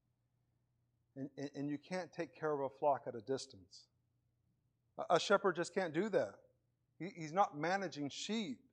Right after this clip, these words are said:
Discipleship involves a communication of a truth,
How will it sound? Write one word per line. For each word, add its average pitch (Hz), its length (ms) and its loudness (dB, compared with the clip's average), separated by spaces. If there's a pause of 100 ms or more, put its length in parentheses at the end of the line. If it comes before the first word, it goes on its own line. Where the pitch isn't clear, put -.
(1400)
Discipleship 208 920 10 (280)
involves 196 600 12
a 185 60 4
communication 202 760 4
of 175 120 8
a 175 60 10
truth, 226 600 6